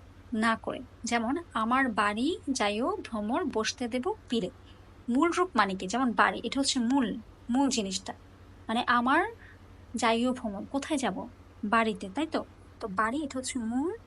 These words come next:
রূপ। তো ওইখানে কোনো কিছু যোগ করা হয়নি। যোগ করা হয়েছে? হয় নাই, শুধু বাড়ি বলা হয়েছে। তো এটা হচ্ছে এক বচন। তারপর দেখো, আজ স্কুল ছুটি।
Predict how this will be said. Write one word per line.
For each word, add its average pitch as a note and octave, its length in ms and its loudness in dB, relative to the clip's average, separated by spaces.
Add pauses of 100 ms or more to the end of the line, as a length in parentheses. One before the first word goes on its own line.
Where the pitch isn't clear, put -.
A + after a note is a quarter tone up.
রূপ। A3 200 -2 (480)
তো A#3+ 180 -2
ওইখানে D4+ 340 -2
কোনো B3+ 180 0
কিছু B3+ 240 0
যোগ A#3+ 260 0
করা A3 160 0
হয়নি। G#3 260 -6
যোগ B3 160 -4
করা D#4 160 0
হয়েছে? E4 340 -4
হয় G#3 220 -6
নাই, F#3+ 120 -6
শুধু B3 300 -6
বাড়ি A#3+ 340 2 (420)
বলা G#3 200 0
হয়েছে। G#3 320 -10 (400)
তো F4 200 0 (840)
এটা A#3+ 160 -4
হচ্ছে C4 260 -2 (260)
এক G#3+ 220 -2
বচন। G#3+ 360 -4 (380)
তারপর D4 220 2
দেখো, C#4+ 180 -2
আজ B3+ 180 2
স্কুল E4+ 420 -2 (180)
ছুটি। F#3+ 400 -8